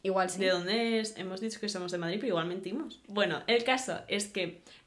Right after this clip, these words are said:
Speaker 2: em, yo en ese restaurante, después del funeral de mi abuelo, em, estaba, pues, haciendo obras de arte en el mantel de papel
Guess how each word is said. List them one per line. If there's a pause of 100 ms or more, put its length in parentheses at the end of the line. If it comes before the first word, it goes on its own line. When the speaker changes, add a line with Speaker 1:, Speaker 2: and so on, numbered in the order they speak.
(140)
Speaker 2:
em, (180)
yo
en
ese
restaurante,
después
del
funeral
de
mi
abuelo, (200)
em, (100)
estaba,
pues,
haciendo
obras
de
arte
en
el
mantel
de
papel